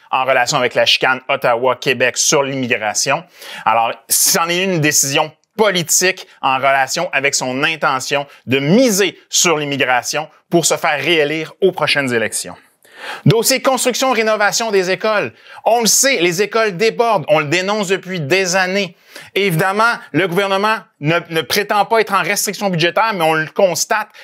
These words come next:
Il repousse des projets, retarde la mise à niveau des infrastructures,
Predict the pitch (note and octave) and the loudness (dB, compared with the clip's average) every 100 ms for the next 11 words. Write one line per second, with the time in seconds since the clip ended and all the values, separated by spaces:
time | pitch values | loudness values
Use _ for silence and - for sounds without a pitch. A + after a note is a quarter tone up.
0 | - D#3 E3+ D#3+ G3+ - C4 F#3 D3+ D3+ | -2 2 2 2 -2 2 0 2 -4 -4
1 | - D#3 D3 F#3 F#3+ - - A#2+ D3 C4 | 0 0 2 0 -2 -8 -4 0 2 0
2 | C4 C4 B3+ A#3+ E3+ C#3 - - D#3 F3+ | -2 -2 0 0 -2 -4 -6 -4 -2 0
3 | A3 G#3 G3+ G#3 F3+ G#3 E3 D3+ D#3+ D#3 | 0 0 -2 -2 -2 0 0 0 0 0
4 | D#3+ - D#3+ - F3+ F#3 | -2 -2 -4 -2 0 0